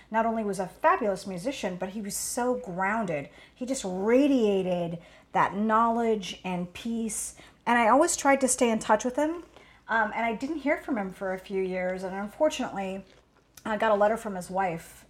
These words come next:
one year, and she said, "I'm so sorry to tell you, but he died of cancer." And I thought, "Oh, how sad." But then I thought, "How lucky was I to have this amazing teacher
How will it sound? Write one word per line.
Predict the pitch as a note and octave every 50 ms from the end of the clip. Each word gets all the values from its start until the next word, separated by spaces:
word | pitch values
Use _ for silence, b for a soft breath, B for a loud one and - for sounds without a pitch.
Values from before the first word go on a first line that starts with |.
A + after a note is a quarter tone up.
| _ _
one | F#3 F3+ E3+ F3
year, | D#3+ D#3+ D#3 D#3
and | D#3+ E3+ F3
she | -
said, | G3 - - F#3+ F#3
"I'm | F#3+ G3
so | F#3 - A3+
sorry | A3 - - A3+ A3 G#3+ G#3
to | G3+ G3
tell | - - G#3+ B3
you, | C4 B3 G#3
but | F#3+ F#3 F3
he | F3+ F3+
died | F3 - G#3+ A3+ A#3+ B3 G#3 F3 E3 E3+ E3+ - B B B B B B B B B B
of | - - -
cancer." | - - C4+ C#4+ E4 D#4+ - - - - - - F#3 B B B B B B B B B B B
And | - G#3+
I | A#3+ A#3
thought, | A3 B3 A#3+ A3+ G#3+ - -
"Oh, | A3 A#3+ A#3 A3
how | G#3 G3 G#3 G#3
sad." | G#3 - - A#3 A#3+ A#3+ A3 G3 F3+ E3+ E3 F3+ B B B B B B B
But | A3 G#3+ -
then | C4+ C#4+ D#4
I | D#4+ D4
thought, | - - - G3+ F#3+ G3 F#3+ F#3+ F#3 - - _ _ _ _ _ _ _ _ _ _ _
"How | _ - - - C4+ D4 D#4
lucky | C#4+ B3 B3+ B3+ - B3 A#3
was | G#3+ G3+ F3+ F3+
I | F#3+ A3 A#3 G#3 E3+ C3 C3+ D#3+ E3 E3 - _ _ _
to | - A3
have | G#3+ G#3+ A3 A3 G#3+ G#3+ G#3 G#3+ G3+ G3 - - _
this | G3+ F#3 G#3+ A3 G#3+ A3 - - -
amazing | G#3+ G#3+ G#3 G3+ G3 G3 G3+ G#3 A3 A#3+ A#3 A#3+ A#3+ A3+
teacher | A3 - B3 A#3+ G#3+ - - G3 F3 E3+ E3+ E3+ E3+ E3+